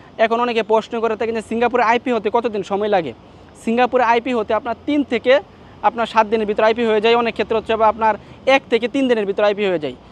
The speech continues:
সর্বোচ্চ আপনি টাকা পয়সা জমা দেওয়ার পর একটা আইপি হতে আপনার ধরেন আপনার পনেরো দিনের মতন সময় লাগে,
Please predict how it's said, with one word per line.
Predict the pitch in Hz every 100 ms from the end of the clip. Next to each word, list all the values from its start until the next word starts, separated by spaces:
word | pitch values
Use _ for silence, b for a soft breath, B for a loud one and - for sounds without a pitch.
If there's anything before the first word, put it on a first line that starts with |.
| - -
সর্বোচ্চ | 214 226 254 - 269
আপনি | 240 254 262
টাকা | 247 240 240
পয়সা | 214
জমা | 190 220 220
দেওয়ার | 233
পর | 220
একটা | 233 220
আইপি | 214 214
হতে | 214 196 220
আপনার | 208 247 302 - B B B B -
ধরেন | 214 220 220
আপনার | 214 226 220 208 214 -
পনেরো | 247 254
দিনের | 220 208
মতন | 196 202
সময় | 208 214
লাগে, | 214 202 160